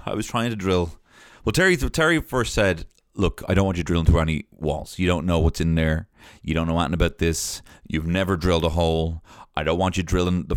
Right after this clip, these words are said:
your first ever hole through our walls," right? And I'm like, "Look, I've seen it on YouTube. I know exactly what I'm doing." And then she picked up my tiny drill with a drill bit that's three times the length of it, and then p-, turned it on, and the drill,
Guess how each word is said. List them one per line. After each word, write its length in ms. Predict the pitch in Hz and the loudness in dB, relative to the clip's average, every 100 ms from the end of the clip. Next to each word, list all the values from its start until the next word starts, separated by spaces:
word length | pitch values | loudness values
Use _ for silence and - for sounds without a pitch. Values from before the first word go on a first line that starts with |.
| - | -2
your 140 | 92 | -2
first 440 | 85 - 95 87 95 | -2 0 0 0 0
ever 240 | 87 85 | 2 2
hole 340 | 87 85 82 80 | 2 2 2 2
through 240 | - 90 | 2 2
our 200 | 85 87 | 2 0
walls," 520 | 82 76 71 - - - | 0 -2 -4 -10 -14 -6
right? 200 | 80 82 | -2 0
And 100 | 90 | 0
I'm 80 | 92 | 0
like, 180 | 95 120 | 0 2
"Look, 240 | 135 - | 0 0
I've 140 | 92 - | -2 -2
seen 300 | - 127 131 | 0 0 0
it 60 | - | 0
on 140 | 98 | 2
YouTube. 460 | 95 90 - 82 - | 2 2 0 -4 -4
I 100 | 82 | -2
know 300 | 85 90 92 | 0 2 2
exactly 600 | 87 82 85 - 78 73 _ _ _ _ | 0 0 -4 -4 -8 -10 _ _ _ _
what 160 | 80 76 | -4 -2
I'm 140 | 78 | 0
doing." 300 | 76 76 73 - _ _ _ _ - - - | 0 -2 -4 -12 _ _ _ _ -20 -16 -2
And 80 | 98 | -2
then 80 | |
she 100 | 87 | 0
picked 240 | 95 120 - | -2 -2 -2
up 100 | 104 _ - - | -6 _ -20 -14
my 160 | 92 90 | -4 -2
tiny 420 | - 123 131 131 | -2 -4 -2 -2
drill 380 | 95 98 87 82 | 0 0 2 0
with 140 | 90 | -2
a 40 | 87 | -2
drill 220 | 85 98 | 0 0
bit 140 | 87 | 0
that's 240 | 82 78 - | -4 -6 -2
three 180 | 104 107 | -2 0
times 380 | 101 92 87 | -2 -2 -4
the 80 | - | -4
length 260 | 82 85 - | -4 -4 -6
of 80 | - | -10
it, 120 | - _ _ - - - | -12 _ _ -20 -20 -8
and 120 | 82 | -2
then 140 | 85 80 | -2 -4
p-, 120 | - | -10
turned 260 | - 113 95 | -6 -2 -2
it 100 | 87 | 0
on, 280 | 85 78 - _ _ | -2 -2 -8 _ _
and 120 | 82 | -4
the 60 | 85 | -4
drill, 220 | 85 107 | 0 0